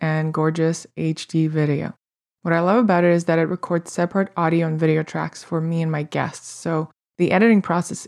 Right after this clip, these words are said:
is super customized. Plus, they offer secured cloud backups, and I've never lost a single episode. It's super easy to use, there's nothing to download,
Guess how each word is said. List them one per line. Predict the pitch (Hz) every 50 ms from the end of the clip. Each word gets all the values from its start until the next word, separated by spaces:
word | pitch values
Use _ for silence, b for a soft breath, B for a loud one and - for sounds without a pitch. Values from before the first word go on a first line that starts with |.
| _ - -
is | 170 170 170 165 - _
super | - - - 185 180 - 170 165
customized. | - 160 151 - - 165 151 - - - _ - _ _ _ _ _ _ _ _ _ _ _
Plus, | - - 190 202 -
they | - 226 208 - -
offer | 175 180 180 - - 185 165
secured | - - 180 - - - 180 175 170 -
cloud | - - 165 160 160 160 -
backups, | 160 160 160 - 165 160 160 160 - - - _ _ _ _ _ _ _ -
and | 175 165 156 156 156 151 -
I've | 165 160 156
never | 156 156 156 156 160 185 185 185 175
lost | 160 156 156 160 160 - - -
a | 170
single | - - - 165 165 175 170 -
episode. | - 202 - - 247 - - 55 - - - _ _ _ _ _ _ _ _ -
It's | - 180 175 -
super | - - - 202 202 - 220 196 - -
easy | 185 185 185 202 190
to | - 202 190
use, | 175 175 170 170 165 165 165
there's | - 160 156 156
nothing | 160 160 175 - 190 180 170
to | - 175 165
download, | 165 160 151 156 160 160 165 156 151 147 151 156